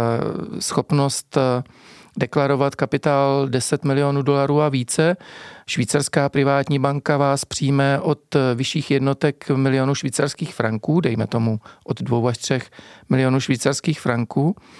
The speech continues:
A poměrně důležité je také to, že ty podmínky, za jakých, eh,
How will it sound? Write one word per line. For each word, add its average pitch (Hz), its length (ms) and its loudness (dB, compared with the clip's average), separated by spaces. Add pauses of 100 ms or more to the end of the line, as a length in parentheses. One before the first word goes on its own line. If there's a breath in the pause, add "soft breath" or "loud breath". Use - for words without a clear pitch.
(600 loud breath)
A - 80 0
poměrně 226 460 6
důležité 160 720 2
je 135 120 2
také 170 380 2
to, 160 260 4
že 175 320 2 (2000 soft breath)
ty - 80 0
podmínky, 175 600 4 (1000)
za 135 180 0
jakých, 135 600 -2
eh, 120 420 0